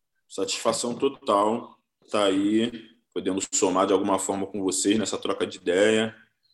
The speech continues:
E, pô, é o último do ano, né? Então, pô, uma satisfação ainda a gente tá aí fechando aí, né? Fechando um ano pra que comece um ano melhor ainda,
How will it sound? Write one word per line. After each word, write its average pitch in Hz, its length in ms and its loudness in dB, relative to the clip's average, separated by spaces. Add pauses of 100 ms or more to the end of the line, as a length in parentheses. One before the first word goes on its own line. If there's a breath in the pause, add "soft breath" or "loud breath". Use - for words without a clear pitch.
(120)
E, 90 680 -4
pô, 120 100 4
é 107 60 8
o 104 100 6
último 139 260 2
do 143 140 4
ano, 147 220 4
né? 123 360 2 (160)
Então, 110 400 -6
pô, 117 260 0
uma 98 280 -10
satisfação 107 560 -2
ainda 120 140 0
a 127 40 4
gente 123 220 -2
tá 120 120 6
aí 127 200 4 (240)
fechando 120 640 4
aí, 117 160 6
né? 117 260 -2 (240)
Fechando 120 460 -2
um 120 100 2
ano 131 220 2
pra 131 160 0
que - 120 -8
comece 120 420 0
um 120 100 0
ano 123 100 0
melhor 117 380 4
ainda, 107 340 0